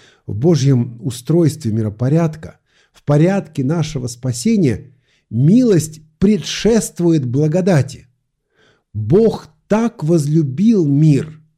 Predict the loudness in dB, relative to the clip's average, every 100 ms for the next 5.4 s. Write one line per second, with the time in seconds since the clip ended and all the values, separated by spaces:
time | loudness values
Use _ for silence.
0 | _ _ _ -10 -8 -4 0 2 0 -6
1 | -14 -6 -2 0 0 2 0 -2 -6 -8
2 | -6 -6 -4 -2 -2 0 -2 -4 -6 0
3 | 0 0 _ -2 0 2 2 0 0 2
4 | 2 2 -2 -2 0 -2 -2 -2 0 0
5 | 0 0 -2